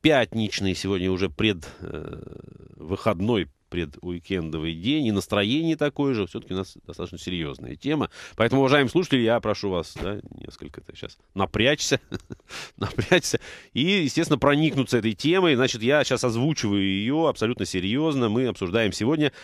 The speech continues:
концепцию би уай ой ди.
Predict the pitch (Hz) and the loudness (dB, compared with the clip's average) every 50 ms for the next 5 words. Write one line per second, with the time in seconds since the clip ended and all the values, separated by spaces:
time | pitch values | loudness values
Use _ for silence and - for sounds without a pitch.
0 | - - _ _ - 120 123 120 - - - 156 139 - - - - 120 113 107 | -20 -20 _ _ 2 4 4 4 2 2 2 2 2 0 -4 0 2 2 2 2
1 | 98 92 90 113 143 147 127 120 123 120 110 101 98 95 95 92 87 87 107 113 | 0 -2 -2 0 2 2 4 4 4 6 6 4 4 2 0 -2 -4 -4 -2 0
2 | 139 156 | 0 0